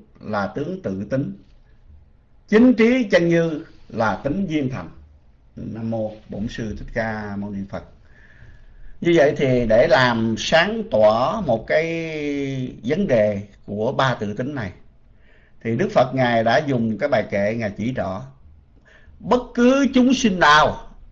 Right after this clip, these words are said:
mà còn dùng cái tâm phân biệt, tức là tánh chúng sinh phàm.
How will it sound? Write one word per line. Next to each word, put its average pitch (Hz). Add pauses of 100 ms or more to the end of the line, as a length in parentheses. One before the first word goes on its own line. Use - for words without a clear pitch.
mà 113
còn 113
dùng 135
cái -
tâm 165
phân 151
biệt, 98 (340)
tức 214
là 110 (220)
tánh 233
chúng 190
sinh 131
phàm. 92